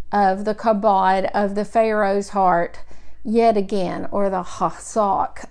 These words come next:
of his heart yet again. And so he's coming after them. They're very much afraid. And God then, you remember, parts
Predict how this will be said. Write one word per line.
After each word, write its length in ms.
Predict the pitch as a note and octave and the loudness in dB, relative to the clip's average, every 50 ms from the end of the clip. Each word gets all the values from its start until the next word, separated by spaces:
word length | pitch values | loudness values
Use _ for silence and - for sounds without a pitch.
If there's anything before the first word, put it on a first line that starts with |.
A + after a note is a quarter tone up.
| - | -2
of 220 | G#3 G#3 G3+ F#3+ F#3+ | 0 0 0 0 -2
his 280 | F#3+ G3+ G3+ F#3+ F#3 | -2 -2 -2 -2 -2
heart 440 | - - A3 G3+ F#3+ F3+ E3+ - - - - - - - | -2 0 0 2 2 0 0 -2 -6 -8 -10 -10 -8 -4
yet 320 | - G#3 A3 A#3 A#3+ A#3+ | 0 4 6 6 6 6
again. 460 | A#3+ A3+ G3 G3 F#3+ F#3 F#3 F3+ F#3+ - - - | 4 2 0 -2 -4 -4 -4 -4 -6 -6 -6 -4
And 200 | G3+ F#3+ F#3+ G3+ | -4 -4 -4 -6
so 460 | - - - G3+ F#3 F#3 F#3 F#3+ F#3+ - - - - - - | -2 0 2 4 4 4 4 2 0 -4 -10 -10 -10 -10 -12
he's 320 | - - B3+ G#3 F#3 F3+ - | -6 -4 -2 -2 -2 -4 -6
coming 400 | - - D4+ D4+ D#4+ D4+ D4 - | -4 0 2 2 4 2 2 2
after 460 | - A#3+ A#3+ B3 B3+ - - B3+ B3+ | 2 2 2 2 0 0 2 2 2
them. 480 | A#3 A#3+ A#3+ A#3+ A#3+ A#3+ A#3 A#3 A#3 | 4 2 0 0 -2 -2 -2 -2 0
They're 180 | G#3 G3 F3+ F3+ | 2 2 2 2
very 420 | F3+ F#3+ G#3+ A3+ C4 C4+ C4 C4 | 0 0 2 2 4 4 4 2
much 360 | B3 A#3 A#3 A3+ A3+ - - - | 2 2 0 -2 -2 -6 -6 -4
afraid. 880 | - A3 G#3 - - A3+ A3 A3 A3 G#3+ G#3+ G#3 A3 A3 G#3+ G#3 G#3 A3 - - - - - - - - - - - - - - | -2 -2 -2 -2 -2 2 4 6 6 6 4 4 2 0 0 -2 -4 -6 -8 -8 -10 -10 -10 -12 -14 -14 -12 -10 -10 -12 -6 -4
And 320 | G#3 G3+ G3 G3 G3 G3+ | -2 0 0 0 0 0
God 440 | F#3 A3 A3 A3+ A3+ A3+ A3+ G#3+ G3+ | 2 4 4 6 6 4 4 4 2
then, 360 | G#3 A3 G#3+ G3+ G3+ G#3 G#3 | 2 0 0 0 0 0 0
you 180 | G3+ G3 G#3 A3+ | 0 2 2 4
remember, 460 | A#3+ B3 B3 A3 G3+ G3 G3 G3+ G3+ | 4 2 2 0 0 0 0 0 0
parts 720 | G3 - - - - B3 B3 B3 B3+ - - - - - | 0 -2 -2 0 2 4 4 4 2 0 -4 -6 -10 -12